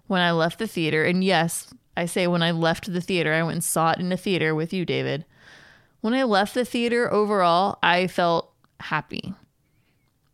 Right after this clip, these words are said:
I still had things that I said, "No, I'm not happy with that aspect and this aspect," but overall,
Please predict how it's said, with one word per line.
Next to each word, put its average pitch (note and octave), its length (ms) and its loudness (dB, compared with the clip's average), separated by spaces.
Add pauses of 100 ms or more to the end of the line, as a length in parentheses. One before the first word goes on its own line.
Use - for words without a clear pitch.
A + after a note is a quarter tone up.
(280)
I F3+ 100 0
still D4+ 260 0
had A#3 180 2
things D4 260 -2
that C#4+ 100 0
I C4+ 100 2
said, B3+ 240 0
"No, D#4 420 0 (360)
I'm A3+ 240 -2
not D4+ 180 0
happy C#4+ 220 0
with C4 220 -2
that D#4 260 0
aspect A3 580 -2
and G#3 160 -2
this B3 160 -2
aspect," F3 500 0
but - 160 -4
overall, F3 840 0